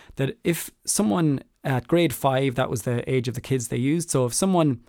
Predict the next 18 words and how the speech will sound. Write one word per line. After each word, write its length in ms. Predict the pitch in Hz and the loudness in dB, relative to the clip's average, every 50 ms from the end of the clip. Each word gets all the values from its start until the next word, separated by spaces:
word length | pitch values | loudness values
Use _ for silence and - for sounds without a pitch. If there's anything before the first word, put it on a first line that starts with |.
| _ | _
is 240 | - 131 131 123 117 | -4 -2 -2 0 0
reading 360 | 120 139 143 139 135 135 127 | 0 0 2 2 2 0 0
for 100 | - - | 0 -2
less 320 | 127 127 135 139 123 - - | 0 0 0 0 0 -2 -2
than 140 | - 127 123 | -2 0 0
a 40 | |
minute 320 | 120 123 123 120 120 - - | 2 2 2 0 -2 -2 -4
a 60 | 123 | -4
day, 320 | 113 131 139 - - - - - - - - - - | -4 -4 -4 -4 -6 -10 -12 -18 -20 -20 -20 -14 -8
then 220 | - 127 123 120 - | -4 -2 0 2 4
over 340 | - 165 165 143 147 139 131 | 4 4 6 4 4 2 2
a 100 | - - | 2 -2
year, 580 | 123 123 123 131 135 135 131 127 127 120 117 - - | -2 -2 0 2 2 4 2 2 2 -2 -4 -2 0
they 160 | 131 127 123 | 2 2 2
are 320 | 120 117 117 117 - - _ - | 2 2 0 0 -2 -4 _ -10
exposed 480 | - - - - 143 139 135 120 - | -8 -8 -4 -2 0 2 2 2 0
to 80 | - 123 | 0 -2
about 200 | 117 127 123 - | -2 -2 -4 -4